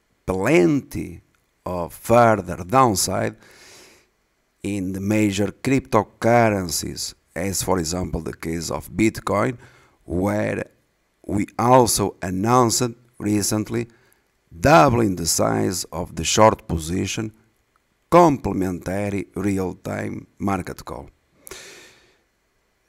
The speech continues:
above seventeen thousand. The case of Ripple, massive short position, and the others that you have also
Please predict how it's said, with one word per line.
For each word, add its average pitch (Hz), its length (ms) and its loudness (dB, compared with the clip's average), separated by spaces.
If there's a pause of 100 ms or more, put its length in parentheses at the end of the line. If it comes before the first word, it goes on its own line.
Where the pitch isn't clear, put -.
(460)
above 104 420 4
seventeen 98 440 0
thousand. - 560 -12 (520)
The 92 140 -8
case 95 260 -2
of 95 220 2
Ripple, 113 480 0 (140)
massive 101 520 0
short 101 340 0
position, 117 640 -4 (720)
and 92 180 -6
the 98 140 -6
others 92 320 -4
that 90 200 -8
you 85 100 -6
have 90 280 -6 (100)
also 98 440 -4